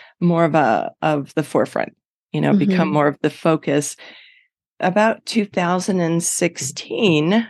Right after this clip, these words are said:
Speaker 1: these babies basically, you know, I was working with spirit babies in general. I wasn't, I wasn't, um, tuned in particularly. It didn't matter what spirit babies they were, 'cause, you know, you've heard of
Speaker 2: Mm-hmm.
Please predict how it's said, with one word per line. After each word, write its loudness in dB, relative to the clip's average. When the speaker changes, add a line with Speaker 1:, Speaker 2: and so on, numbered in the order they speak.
Speaker 1:
these 0
babies -2
basically, 0
you 2
know, 4
I 4
was -2
working 0
with -2
spirit 0
babies 0
in -2
general. -2
I -2
wasn't, -2
I -4
wasn't, 0
um, -2
tuned 2
in 4
particularly. 0
It 0
didn't 0
matter -2
what -2
spirit -2
babies -2
they -4
were, -4
'cause, 0
you 2
know, 4
you've 0
heard -2
of -2
Speaker 2:
Mm-hmm. -2